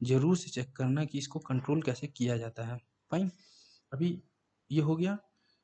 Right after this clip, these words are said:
अभी देखो, हम लोग यहाँ ट्रिगर, इसको ये चेंज करते हैं,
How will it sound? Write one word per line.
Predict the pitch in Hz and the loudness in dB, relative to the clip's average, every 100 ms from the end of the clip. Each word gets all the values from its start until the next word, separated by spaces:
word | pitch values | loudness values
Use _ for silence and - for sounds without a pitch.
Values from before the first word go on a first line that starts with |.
| _ - | _ -4
अभी | 165 | -2
देखो, | 175 160 165 | 0 -2 0
हम | 156 | 0
लोग | 165 156 | 0 0
यहाँ | 151 185 - | 0 -4 -4
ट्रिगर, | 135 135 131 135 | -4 -2 -4 -4
इसको | 127 151 | -2 -2
ये | 143 151 | 0 -2
चेंज | 170 143 127 | 0 2 2
करते | 131 117 120 | 0 -8 -6
हैं, | 117 120 | -6 -6